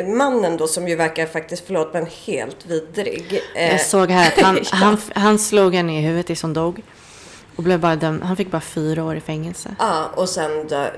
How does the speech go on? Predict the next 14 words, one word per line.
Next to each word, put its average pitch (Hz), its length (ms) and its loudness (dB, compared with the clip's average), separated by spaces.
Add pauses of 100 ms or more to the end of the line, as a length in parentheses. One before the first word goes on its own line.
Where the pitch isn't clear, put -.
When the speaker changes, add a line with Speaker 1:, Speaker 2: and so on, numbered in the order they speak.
Speaker 1:
typ 160 460 -6
indirekt 160 640 -4
mördar 147 380 -4
han 151 260 -6
sin 147 420 -8 (160)
andra 160 280 0
Speaker 2:
Ja. 160 220 -2
Speaker 1:
fru 151 340 -2 (160)
för 170 100 -4
att 143 120 -6
han 151 140 -6
misshandlar 156 500 -6
henne 160 320 -12 (120)
till, - 200 -12